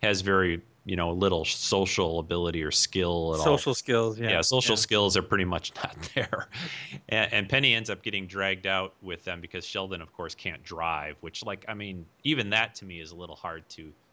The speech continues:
Speaker 1: to fathom sometimes. But, uh, but anyway, uh, they, they had this idea that they wanted to have a kid 'cause they thought their, you know, their, their D N A, since they're both super smart and all this stuff, you know, they would create some kind of, like, you know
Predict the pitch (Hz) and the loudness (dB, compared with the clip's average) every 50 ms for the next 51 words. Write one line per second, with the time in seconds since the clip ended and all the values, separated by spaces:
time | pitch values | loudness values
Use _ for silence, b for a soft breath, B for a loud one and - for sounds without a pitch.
0 | _ _ _ _ - 85 - - 92 87 90 87 85 82 76 73 76 73 _ _ | _ _ _ _ -16 -16 -10 -8 -6 -4 -4 -4 -6 -8 -14 -18 -20 -20 _ _
1 | _ - - 92 90 82 - 82 78 78 76 - - - 80 78 _ _ - 87 | _ -12 -10 -10 -12 -12 -14 -16 -16 -16 -18 -16 -14 -14 -14 -14 _ _ -10 -10
2 | 80 78 73 b b b b b b b b b _ _ _ _ _ _ _ _ | -10 -10 -12 b b b b b b b b b _ _ _ _ _ _ _ _
3 | _ _ _ - 107 104 113 117 123 127 120 107 101 98 98 92 90 - 87 90 | _ _ _ -10 0 2 4 4 4 4 2 2 2 2 2 2 -2 -6 -8 -8
4 | 85 80 76 71 65 65 64 60 62 - - - 98 101 117 117 120 98 101 113 | -6 -6 -8 -8 -10 -12 -14 -16 -18 -20 -20 -20 -4 0 0 0 0 0 0 0
5 | 113 113 113 104 101 95 - 110 98 95 101 98 98 92 92 - - 95 95 95 | 2 2 2 0 -2 -4 -4 -4 -4 -4 -4 -4 -4 -6 -6 -8 -8 -6 -6 -6
6 | 92 90 82 82 80 95 92 85 80 78 - - - - 131 95 87 - - 90 | -6 -6 -8 -6 -6 -4 -6 -6 -10 -12 -14 -10 -4 -4 -4 -4 -4 -8 -12 -8
7 | 92 95 104 - 90 80 - 92 87 82 85 85 101 92 90 85 82 78 85 82 | -8 -8 -6 -6 -8 -6 -6 -10 -10 -10 -12 -14 -12 -10 -10 -10 -8 -8 -8 -10
8 | 85 87 - 101 92 90 87 107 107 104 98 92 95 95 95 95 95 90 - - | -10 -8 -4 -4 -4 -2 -2 -2 -2 -2 -2 -2 -2 -2 0 0 0 -2 -2 -4
9 | 87 80 - 87 78 87 90 85 78 - - 95 90 - 80 - - - 90 85 | -8 -8 -10 -10 -6 -6 -6 -6 -6 -6 -8 -8 -8 -6 -6 -6 -6 -4 -2 -2
10 | 85 85 85 85 80 76 76 76 80 78 76 78 73 - - - 110 104 101 98 | 0 0 0 -2 -4 -6 -6 -6 -8 -6 -8 -6 -6 -6 -2 0 0 0 0 0
11 | B B B B B B B B B B _ 107 98 90 82 85 87 82 85 - | B B B B B B B B B B _ 0 0 0 2 0 0 0 -2 -6
12 | - - 117 110 110 110 - 123 110 110 - 107 104 98 92 87 92 92 90 87 | -4 0 2 2 2 2 2 0 0 0 0 0 0 0 0 -2 0 0 0 0
13 | 82 - - 92 85 78 78 78 76 | 0 -2 -4 -4 -2 -2 -4 -6 -6